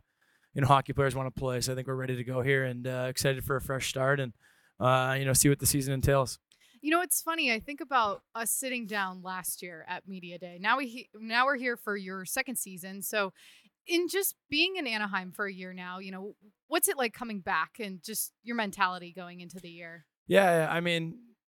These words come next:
Speaker 1: I was actually thinking the same thing. It's so
Speaker 2: Mm-hmm.
Speaker 1: much more comfortable the second time around. I mean, just, you know, you, you don't spend the first few weeks just trying to getting to know everyone. You are coming, you know, hit the ground running. And, um, I think just that familiarity and,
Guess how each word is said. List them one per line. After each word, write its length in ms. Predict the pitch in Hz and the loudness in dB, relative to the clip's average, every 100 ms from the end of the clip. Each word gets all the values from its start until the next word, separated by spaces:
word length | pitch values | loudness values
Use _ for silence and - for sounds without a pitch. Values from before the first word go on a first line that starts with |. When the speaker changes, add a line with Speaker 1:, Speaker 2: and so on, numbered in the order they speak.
| - | 4
Speaker 1:
I 120 | 151 | 6
was 80 | 185 | 6
actually 220 | 185 160 | 4 2
thinking 200 | 151 143 | 0 0
the 80 | 135 | 2
same 220 | 147 131 | 2 2
thing. 220 | 143 139 | 0 0
It's 140 | 139 - | 2 2
so 100 | 180 | 4
Speaker 2:
Mm-hmm. 80 | |
Speaker 1:
much 200 | 170 - | 2 2
more 140 | 156 143 | 0 2
comfortable 380 | 143 131 135 131 | 0 -2 0 2
the 60 | |
second 260 | 151 143 127 | 2 0 -2
time 180 | 135 135 | -4 -2
around. 340 | 131 123 131 | -2 -2 -4
I 60 | 131 | -4
mean, 160 | 131 | 2
just, 320 | 147 - - _ _ _ _ _ | 4 4 0 _ _ _ _ _
you 100 | 139 | 4
know, 200 | 139 135 | 6 6
you, 100 | 135 | 2
you 200 | 139 151 156 | -2 2 4
don't 160 | 156 | 4
spend 280 | - 156 156 | 2 0 0
the 60 | 143 | -2
first 300 | 147 139 - | 0 0 2
few 160 | 143 | 4
weeks 220 | 139 135 | 2 0
just 120 | - - | -4 0
trying 140 | 139 | 2
to 60 | 135 | 2
getting 200 | 135 135 | 0 -2
to 60 | 131 | -2
know 140 | 135 | -2
everyone. 360 | 135 131 131 131 | 0 0 -2 0
You 180 | 131 | 0
are 80 | 135 | 0
coming, 420 | - 143 135 135 - | 0 -2 -2 -6 -6
you 120 | 135 | -4
know, 60 | 131 | -2
hit 120 | 143 | -2
the 60 | 156 | 0
ground 220 | 139 135 | 0 2
running. 300 | 131 139 131 | -2 -4 -4
And, 140 | 120 - _ _ _ _ _ | -8 -12 _ _ _ _ _
um, 760 | 120 127 127 127 127 127 127 - | 0 0 -2 -4 -4 -6 -8 -2
I 120 | 143 | 2
think 180 | 151 139 | 2 2
just 180 | 156 - - | 0 -2 2
that 140 | 160 | 2
familiarity 760 | 160 170 180 165 151 156 156 151 | 2 0 2 4 4 4 2 0
and, 180 | 131 | -2